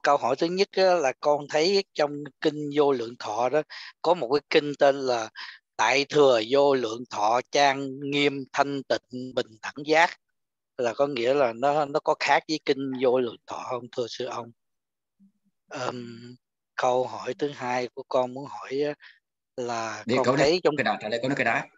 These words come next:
Speaker 1: Dạ, dạ, dạ, dạ, vậy câu thứ nhất.
Speaker 2: Dạ.
Speaker 1: Dạ, ok.
Speaker 2: Cái kinh, ờ, Đại Thừa Trang Nghiêm, ờ, Thanh Tịnh Bình Đẳng.
Speaker 1: Dạ.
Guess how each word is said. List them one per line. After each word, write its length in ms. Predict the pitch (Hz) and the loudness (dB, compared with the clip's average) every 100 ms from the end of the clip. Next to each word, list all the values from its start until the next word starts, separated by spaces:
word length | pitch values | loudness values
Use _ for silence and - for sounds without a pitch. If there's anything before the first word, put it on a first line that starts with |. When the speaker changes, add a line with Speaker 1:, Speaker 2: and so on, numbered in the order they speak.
| _ _ - | _ _ -2
Speaker 1:
Dạ, 180 | 147 156 | 4 6
dạ, 240 | 143 139 135 | 8 4 2
dạ, 180 | 127 120 | -4 -4
dạ, 220 | 120 120 - | -2 -6 -6
vậy 100 | 120 120 | -12 -4
câu 120 | 135 | -4
thứ 120 | - 143 | -2 -2
nhất. 100 | 147 | -4
Speaker 2:
Dạ. 300 | 92 85 - _ _ | -4 -14 -14 _ _
Speaker 1:
Dạ, 120 | 120 | -4
ok. 280 | 113 - 110 - _ _ _ _ _ _ _ _ | -4 -6 -12 -12 _ _ _ _ _ _ _ _
Speaker 2:
Cái 100 | 131 123 | -6 -2
kinh, 160 | 151 | 0
ờ, 280 | 151 131 127 | 2 4 4
Đại 220 | 113 110 | 6 4
Thừa 120 | 107 123 | 2 2
Trang 280 | 123 135 | 2 2
Nghiêm, 260 | 143 143 139 | 0 0 0
ờ, 1120 | 135 123 117 113 110 110 107 107 104 95 - - _ | 2 2 2 0 -2 -4 -4 -4 -6 -6 -10 -16 _
Thanh 140 | - 139 | -4 -2
Tịnh 140 | 113 | 0
Bình 140 | 113 117 | 0 0
Đẳng. 260 | 101 76 - _ _ _ _ _ _ - - _ _ _ | 0 -2 -14 _ _ _ _ _ _ -20 -20 _ _ _
Speaker 1:
Dạ. 220 | 139 131 | -2 0